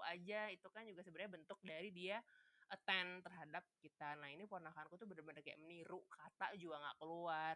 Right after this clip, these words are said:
jadi emang kelihatan banget. Nah, itu. Nah, jadi emang harus segera sih menurut aku ketika udah ada tanda-tanda baiknya, eee, konsul, walaupun,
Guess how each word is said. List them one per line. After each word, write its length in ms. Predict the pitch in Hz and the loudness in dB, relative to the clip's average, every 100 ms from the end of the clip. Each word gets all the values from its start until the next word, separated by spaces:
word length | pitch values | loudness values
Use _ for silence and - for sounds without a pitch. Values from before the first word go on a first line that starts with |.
| 156 | 0
jadi 280 | 147 160 160 | -8 -8 -6
emang 160 | 151 147 139 - | -8 -10 -12 -8
kelihatan 300 | 147 143 147 | -8 -8 -12
banget. 360 | 139 135 139 131 _ _ _ _ _ _ _ 175 | -10 -10 -12 -14 _ _ _ _ _ _ _ -4
Nah, 80 | 160 | -4
itu. 440 | 160 170 160 156 160 - - | -4 -4 -4 -4 -8 -14 -10
Nah, 100 | 175 175 | -6 -2
jadi 240 | 170 220 | 2 2
emang 140 | 226 208 | 2 0
harus 320 | 202 175 202 - | 2 2 0 -4
segera 360 | 202 190 214 226 | -4 2 2 0
sih 100 | 226 | -4
menurut 180 | 208 190 | -4 -4
aku 160 | 190 208 | -4 -6
ketika 200 | 185 165 | -4 -2
udah 80 | 160 160 | -2 -2
ada 80 | 156 | -2
tanda-tanda 480 | 160 160 156 170 208 | -4 -4 -2 0 0
baiknya, 580 | 160 139 - 202 220 233 - _ _ - | 0 -2 -4 -6 -4 -6 -12 _ _ -8
eee, 340 | 151 143 135 - _ _ - | -6 -4 -4 -6 _ _ -10
konsul, 680 | 135 156 - 175 170 156 151 | -8 -6 2 8 8 8 6
walaupun, 560 | 147 143 - 208 226 | 4 2 2 2 2